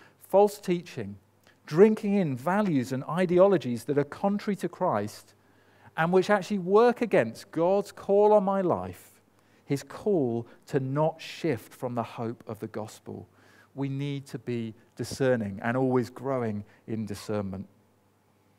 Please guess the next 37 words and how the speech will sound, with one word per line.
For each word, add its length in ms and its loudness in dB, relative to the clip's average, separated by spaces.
So 120 -4
the 100 0
third 360 12
temptation 560 2
is 100 -4
false 260 2
teaching. 440 -4
The 80 0
fourth 380 6
and 140 -6
final 300 4
thing 260 0
that 140 -2
can 100 -6
distract 600 -2
us 120 -4
from 200 -6
the 80 2
hope 320 0
of 80 -6
the 80 -4
gospel, 580 -6
at 60 -12
least 300 -6
the 60 -10
fourth 260 -4
one 100 -4
we're 60 -4
gonna 140 0
mention 320 -4
this 180 -12
morning, 400 -4
is 260 -8
living 720 -2
by 480 0
our 420 -4
feelings. 880 -6